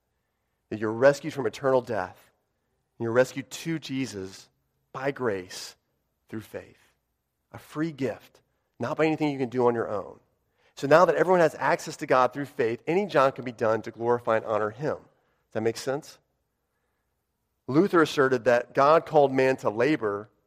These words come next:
because God labors, but not just that, but God labors at common occupations.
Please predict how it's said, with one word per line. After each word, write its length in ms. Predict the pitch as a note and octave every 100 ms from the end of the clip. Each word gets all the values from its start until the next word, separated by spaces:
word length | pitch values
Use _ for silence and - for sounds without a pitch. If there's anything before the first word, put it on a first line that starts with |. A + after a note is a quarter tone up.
| _ _ _
because 240 | A#2+ C#3+ A#2+
God 300 | C#3+ D#3+ A#2+
labors, 280 | G2+ B2
but 120 | A2+ B2+
not 180 | F3
just 220 | F3 C3+ -
that, 240 | C3 -
but 100 | C3
God 320 | C3+ D3+ F3+
labors 340 | C3 B2+ B2 A#2
at 100 | A2+
common 340 | - A#2+ B2+
occupations. 800 | A2+ A#2 B2 - D#3 - - -